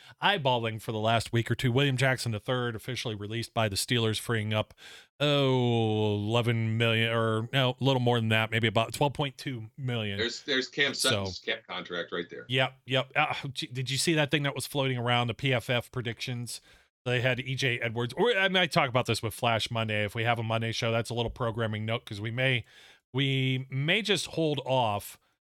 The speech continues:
Speaker 1: and wait and see what exactly transpires with all of the, uh, free
Speaker 2: Maybe we'll do a
Speaker 1: agency.
Speaker 2: three-way late in the week.
Speaker 1: Yeah,
Speaker 2: Oh,
Speaker 1: but, or live
Speaker 2: you know,
Speaker 1: or, well,
Speaker 2: or
Speaker 1: three
Speaker 2: live,
Speaker 1: ways.
Speaker 2: yeah.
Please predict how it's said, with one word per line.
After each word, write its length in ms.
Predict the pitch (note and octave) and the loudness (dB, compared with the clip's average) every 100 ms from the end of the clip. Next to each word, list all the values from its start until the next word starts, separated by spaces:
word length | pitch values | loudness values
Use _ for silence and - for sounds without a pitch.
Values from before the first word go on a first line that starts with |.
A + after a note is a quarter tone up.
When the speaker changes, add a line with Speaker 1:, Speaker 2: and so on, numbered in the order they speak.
| _ B2+ | _ -2
Speaker 1:
and 340 | B2 A#2 A2+ | -2 -2 0
wait 220 | B2+ C3 | -2 -2
and 100 | A2 | -6
see 500 | - C3+ B2 A2 G2+ - | -6 -4 -4 -4 -6 -8
what 240 | A2+ A#2+ | -4 -2
exactly 400 | G#2+ A2+ A2 A#2 | -2 -2 -4 -4
transpires 1000 | F#2+ A#2+ G#2+ - - A#2 G#2+ F#2+ F#2 - - | -6 -8 -8 -8 -4 -2 -2 -4 -8 -12 -8
with 460 | A2 G#2+ G2+ - - | -4 -2 -2 -6 -6
all 220 | A2 G#2+ | -4 -4
of 80 | F#2+ | -4
the, 320 | G#2 G2+ G2+ | -4 -4 -4
uh, 280 | G2 F#2+ F#2+ | -4 -6 -6
free 260 | - B2 | -6 0
Speaker 2:
Maybe 160 | E3+ A3+ | 2 2
we'll 100 | A3+ | 2
do 60 | |
a 60 | A3+ | 2
Speaker 1:
agency. 160 | A3+ G3+ | 2 0
Speaker 2:
three-way 420 | C4 C4 C3+ F2+ | 0 2 0 0
late 240 | B2+ F3+ | 0 0
in 60 | F3+ | -2
the 100 | E3+ | -2
week. 320 | F#3+ - - _ | 0 -2 -8 _
Speaker 1:
Yeah, 340 | E3+ B3+ E3 A#2 | -2 2 2 2
Speaker 2:
Oh, 160 | B2+ A#2+ | 0 0
Speaker 1:
but, 220 | D3 D3 | -2 0
or 160 | D3+ D3 | -2 -2
live 460 | A#2 B2+ B2+ B2 | 0 2 4 2
Speaker 2:
you 100 | A#2 | 0
know, 60 | A#2+ | -2
Speaker 1:
or, 240 | A2+ A2 - | -2 -2 -4
well, 220 | C3 C#3 | -2 -2
Speaker 2:
or 60 | C3 - | -2 0
Speaker 1:
three 160 | A#2+ | 4
Speaker 2:
live, 100 | D#3 D#3 | 6 4
Speaker 1:
ways. 140 | C3+ | 2
Speaker 2:
yeah. 60 | C3+ | -6